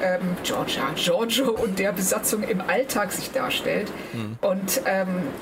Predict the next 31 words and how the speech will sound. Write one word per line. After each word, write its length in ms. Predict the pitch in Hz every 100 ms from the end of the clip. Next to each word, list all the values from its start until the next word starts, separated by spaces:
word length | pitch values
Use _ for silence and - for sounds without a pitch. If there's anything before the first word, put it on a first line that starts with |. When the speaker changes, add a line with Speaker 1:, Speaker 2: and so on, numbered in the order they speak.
| -
Speaker 1:
was 240 | 202 202 -
dann 180 | 208
vielleicht 460 | 196 233 214 190 -
irgendwie 320 | 254 277 -
eine 120 | 220
Grundlage 680 | 190 220 247 311 262 202 190
gewesen 460 | 190 180 190 190 175
wäre 240 | 180 196
für 100 | 196
diese 140 | 196 202
Verabschiedungsszene. 840 | - - - 208 - - - - - - -
Speaker 2:
Ja. 100 | - - - _ _ _ _ _ _ _ -
Aber 120 | 123
es 100 | 135
ist 140 | 139 -
immer 260 | 196 175
wieder 160 | 151 143
das 200 | 107 -
Gleiche. 520 | 117 135 170 190 196 -
Ich 140 | 139
vergleiche 360 | 131 120 135 -
das 220 | - 127
jetzt 180 | 127 120
an 100 | 120
dieser 200 | 123 120
Stelle 260 | - 123 120
mal 140 | 117
wieder 160 | 117 113
mit 160 | 110 104
Doktor 200 | - 92
Kalber. 500 | - 139 160 160